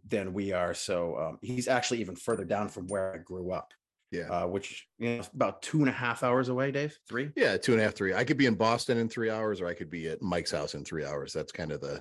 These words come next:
Speaker 2: the directional, uh, difference for you,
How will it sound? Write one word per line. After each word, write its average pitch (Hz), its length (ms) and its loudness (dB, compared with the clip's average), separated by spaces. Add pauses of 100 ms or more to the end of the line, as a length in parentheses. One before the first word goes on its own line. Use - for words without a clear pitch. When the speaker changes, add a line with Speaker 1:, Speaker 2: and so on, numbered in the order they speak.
(120)
Speaker 2:
the 76 180 -6
directional, 76 600 -6 (480)
uh, 73 240 -6 (200)
difference 78 300 -8
for 78 180 -6
you, 76 80 -8